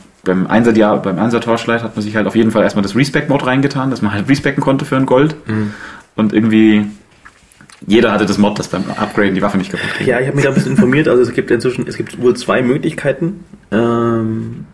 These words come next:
Speaker 2: äh, zu respecken.
Speaker 1: Ja.
Speaker 2: Ähm, das eine, die eine Möglichkeit ist, es gibt, gibt ein Kommando, äh, ein Konsolenkommando, mit dem du einfach dir so eine Respec-Potion machen kannst. Oder deine Punkte, äh, retten kannst oder sowas.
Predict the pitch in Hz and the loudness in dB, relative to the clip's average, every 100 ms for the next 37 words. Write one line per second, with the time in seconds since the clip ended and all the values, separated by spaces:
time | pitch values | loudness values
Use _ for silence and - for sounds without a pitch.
0 | - - - 113 113 113 113 113 - - | -18 -14 -2 0 2 0 0 -2 -4 -4
1 | 139 - 147 170 202 - - - - _ | -4 -2 -4 -4 -6 -8 -18 -20 -20 _
2 | 101 98 113 113 110 110 - 110 131 135 | -2 2 4 2 2 0 0 0 0 0
3 | 131 - 123 123 123 127 135 131 110 120 | 0 0 0 0 0 0 0 -4 -8 -8
4 | 107 - - - 110 104 113 143 139 - | -10 -8 -6 -4 -2 0 0 0 -4 -6
5 | - 107 104 107 120 160 156 - 123 139 | 0 0 2 0 2 0 -2 -4 -4 -2
6 | 139 165 - - - - _ _ 113 104 | -4 -6 -14 -20 -20 -20 _ _ -4 0
7 | 113 113 110 107 110 110 113 - 107 107 | 2 2 2 0 2 2 2 0 -4 -4
8 | 113 117 107 107 110 123 - 113 - - | 0 2 2 2 2 0 -2 -4 -4 0
9 | 123 - 110 - 139 175 - - _ _ | 0 2 -2 -4 -6 -6 -8 -18 _ _
10 | - 107 110 101 104 104 - - 135 127 | 0 4 4 4 2 -2 -8 -10 -8 -2
11 | 117 95 - 101 104 104 104 117 139 143 | -2 -2 -4 0 2 2 0 0 0 -2
12 | 135 131 127 139 151 | -2 -4 -4 -6 -8